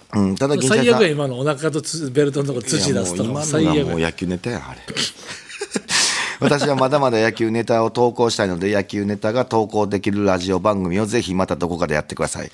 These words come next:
Speaker 1: 確かに女性興味ない人多いよな、多分。
Speaker 2: うん。
Speaker 1: 野球。だって、俺の奥さんも阪神よう見に行ってたけど、野球のルールに関してはもう全く知らんから。
Speaker 2: むずいんかな、やっぱりな、ルール。
Speaker 1: うん。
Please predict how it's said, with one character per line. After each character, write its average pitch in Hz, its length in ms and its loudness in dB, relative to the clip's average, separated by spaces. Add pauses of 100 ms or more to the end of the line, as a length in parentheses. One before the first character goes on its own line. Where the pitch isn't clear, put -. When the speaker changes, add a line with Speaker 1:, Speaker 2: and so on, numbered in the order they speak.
(260)
Speaker 1:
確 196 180 2
か 151 60 -2
に 113 60 -6
女 233 200 2
性 - 160 -2 (120)
興 523 240 2
味 269 100 0
な 165 220 4
い 175 520 0
人 156 280 4
多 196 80 4
い 180 80 -2
よ 143 120 4
な、 123 260 2
多 135 160 0
分。 113 420 -2 (220)
Speaker 2:
う 120 40 -10
ん。 104 400 -12
Speaker 1:
野 98 140 -6
球。 98 260 -6
だ 196 100 -2
っ - 20 -6
て、 156 140 -4 (380)
俺 254 240 6
の 226 440 2
奥 185 240 -2
さ 127 140 2
ん 104 140 2
も 98 460 2
阪 135 240 0
神 101 340 0
よ 110 200 2
う - 20 0
見 98 140 -2
に 104 120 -2
行 101 40 -10
っ - 40 -14
て - 40 -20
た 101 100 -4
け 92 100 -2
ど、 87 80 -2
野 104 180 0
球 120 160 -6
の 123 120 -2
ル 143 120 0
ー 180 160 2
ル 110 60 -2
に 90 100 -4
関 95 180 -4
し - 60 -6
て 85 60 -4
は 78 40 -4
も 82 140 -4
う 76 40 -12
全 107 200 0 (220)
く - 60 -6
知 - 80 -4
ら 127 80 0
ん 117 60 -2
か 147 60 -2
ら。 147 80 4
Speaker 2:
む 220 60 4
ず 349 220 2
い 392 40 6
ん 254 100 4
か - 160 -6
な、 - 100 -6
や 226 80 0
っ - 80 -8 (100)
ぱ 113 120 -6
り 110 140 -8
な、 117 380 -4
ル 120 60 -2
ー 117 180 -2
ル。 107 80 -8 (1160)
Speaker 1:
う 80 60 0
ん。 - 500 -6